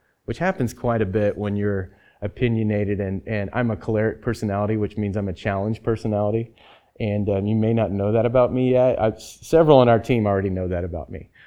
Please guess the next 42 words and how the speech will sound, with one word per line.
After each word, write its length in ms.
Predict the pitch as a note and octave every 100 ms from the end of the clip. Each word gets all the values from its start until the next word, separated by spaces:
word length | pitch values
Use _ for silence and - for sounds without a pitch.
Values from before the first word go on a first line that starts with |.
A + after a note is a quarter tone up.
| - -
I'm 200 | A2+ A#2
a 40 |
challenged 520 | G#2+ - A#2+ C3 B2+
personality. 680 | - C3 C3+ A#2+ G#2+ G#2+ G#2+
I'm 160 | G#2+ A2
super 320 | - F3+ C#3+
black 320 | B2 C#3 C3
and 140 | C3+ B2
white. 480 | A2+ G#2+ G2+ - - _ _ _ _ _ _ _ _ _
Which 240 | A2+ A#2+
means 200 | B2+ B2+
I 80 | A2+
have 140 | A2 A2
a 60 |
lot 320 | G#2 A2 A#2+
of 80 | C3
opinions 540 | B2 A2+ B2 B2 A#2+ G#2+
and 80 |
a 60 | G2+
lot 340 | F#2+ A2+ A#2+
of 160 | B2+ A#2
thoughts, 520 | - A2+ A2 G#2+ -
and 80 | A2
I 60 | G2+
want 240 | G#2+ A#2+
to 80 | A#2+
see 180 | C3 A#2+
action. 640 | G#2+ A2 - A2+ G#2+ G#2 - _ _ _ _ _ _ _ _ _ _ _ _ _ _ _ _ _ _ _ _
Every 320 | G#2+ B2 C3
now 240 | B2+ A#2 A#2+
and 80 | A2
then, 160 | G#2
God 220 | G2+ G#2
allows 360 | G#2 G#2 G2+ F#2
me 120 | G#2+
to 80 | G2
run 340 | F#2+ G#2 G2+
right 260 | F#2+ G2 G2+
into 200 | G2 G#2
a 60 | F#2+
brick 260 | F#2+ F2+
wall. 320 | F2+ E2+ F2